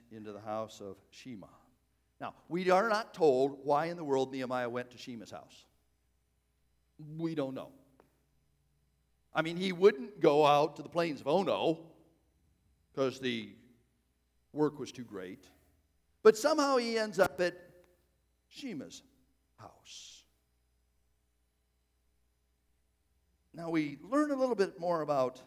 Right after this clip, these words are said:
Shema in verse twelve. "And I understood and saw that God had not sent him," that's Shema, "but he, that he had pronounced the prophecy against me because of Tobiah and Sanballat." Remember them?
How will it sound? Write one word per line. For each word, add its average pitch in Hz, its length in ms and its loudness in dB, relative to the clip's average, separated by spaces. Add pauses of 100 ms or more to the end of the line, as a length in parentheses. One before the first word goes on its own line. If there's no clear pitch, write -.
(480)
Shema 190 380 -12
in 117 140 -12
verse 127 200 -12
twelve. - 380 -14 (1900)
"And 160 160 -4
I 208 140 0
understood 202 760 -2 (380)
and 139 260 -10
saw 180 360 0
that 135 260 -8
God 175 260 0
had 170 220 -8
not 175 260 -8
sent 175 240 -12
him," 92 160 -14
that's 107 140 -16
Shema, 156 300 -16 (960)
"but 185 160 6
he, 202 280 0 (180)
that 180 220 2
he 180 120 2
had 180 200 0
pronounced 180 680 0
the 160 80 -4
prophecy 185 640 -4
against 151 420 -10
me 117 160 -10
because 143 340 -4
of 143 100 -12
Tobiah 139 380 0
and 131 120 -6
Sanballat." 143 360 -6
Remember 131 240 -8
them? 139 300 -4